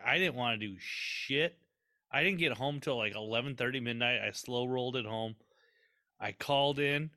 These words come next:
You guys in the other part of the country call, call, call out. But I called into work and just said, "Yeah, I'm just not gonna be." <laughs> I didn't give 'em a real reason. I just said to my boss, I'm like, "I probably should have took today off," but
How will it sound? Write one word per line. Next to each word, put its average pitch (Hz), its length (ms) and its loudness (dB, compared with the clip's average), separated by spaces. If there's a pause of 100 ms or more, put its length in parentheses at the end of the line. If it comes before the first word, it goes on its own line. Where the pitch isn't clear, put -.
(260)
You 180 220 2
guys 226 420 6
in 170 180 -2
the 170 120 4
other 160 140 2
part 180 160 -2
of 175 120 -4
the - 60 -14
country 185 460 -2
call, 143 500 2 (200)
call, 131 220 2
call 135 320 2
out. 139 280 2 (420)
But 135 60 2
I 139 100 4
called 160 260 2
into 160 160 -4
work 143 320 2
and 143 100 -4
just 135 140 -4
said, 139 160 4
"Yeah, 123 220 6
I'm 120 100 2
just 127 160 -4
not 127 180 2
gonna 117 140 -4
be." 113 180 0
<laughs> - 120 4
I 202 100 4
didn't 262 140 0
give 320 160 2
'em 320 60 0
a 254 60 6
real 175 240 4
reason. 170 380 0
I 170 120 4
just 170 180 -2
said 185 120 -4
to 180 60 -4
my 175 140 0
boss, 156 340 2
I'm 165 80 -6
like, 160 200 0 (380)
"I 175 220 6
probably 175 400 6
should 151 280 2
have 151 100 0
took 156 180 -4
today 131 280 0
off," 151 360 2
but 170 280 4